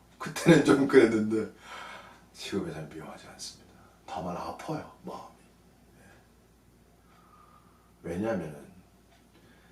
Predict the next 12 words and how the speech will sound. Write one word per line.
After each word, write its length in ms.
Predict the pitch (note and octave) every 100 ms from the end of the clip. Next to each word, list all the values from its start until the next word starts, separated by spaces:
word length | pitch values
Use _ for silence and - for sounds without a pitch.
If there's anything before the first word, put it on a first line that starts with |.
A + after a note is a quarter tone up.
| - - - - -
유동근 480 | G2 A2 D3 D#3 D3
형제님을 680 | B2 A#2+ A2+ G#2+ G2+ F#2+ F#2
따랐던 580 | G2 E2+ - - - - - -
그 280 | - D#2+ D#2
사역자들은 800 | D2+ - F#2+ D#2+ - - F2 - - - - - - - - - - - - - - - -
그 240 | - -
속에 340 | - - - - - - - - - - - - _ -
생명의 840 | - - G#2+ G#2 G2 F2+ F2+ F2+ - -
인식과 800 | F2+ F2 - D#2 - - - - -
느낌을 600 | - D#2+ - - D2+ F#2 - - - - -
가지고 360 | - - -
있습니다. 400 | - - - -